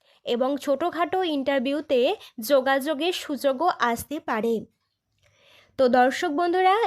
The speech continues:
এই ছিল আজকের ভিডিওর আলোচনা। আজকের ভিডিওটি ভালো লাগলে অবশ্যই একটি লাইক করবেন এবং শাস্ত্রকথা চ্যানেলটি সাবস্ক্রাইব করে পাশে থাকা নোটিফিকেশন বেলটি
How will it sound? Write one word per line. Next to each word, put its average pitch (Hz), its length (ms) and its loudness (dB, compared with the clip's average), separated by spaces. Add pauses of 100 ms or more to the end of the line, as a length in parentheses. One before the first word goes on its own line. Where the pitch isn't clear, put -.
এই 277 200 2
ছিল 359 280 0
আজকের 262 540 0
ভিডিওর 330 380 0
আলোচনা। 233 680 0 (640)
আজকের 254 420 0
ভিডিওটি 370 460 2
ভালো 254 280 2
লাগলে 277 440 4
অবশ্যই 320 580 0
একটি 370 200 -4
লাইক 359 300 2
করবেন 359 460 0 (100)
এবং 233 300 0
শাস্ত্রকথা 349 840 -2
চ্যানেলটি 262 680 0 (320)
সাবস্ক্রাইব 339 680 0 (100)
করে 320 360 4 (300)
পাশে 254 340 -4
থাকা 359 380 2
নোটিফিকেশন 370 840 0
বেলটি 359 480 2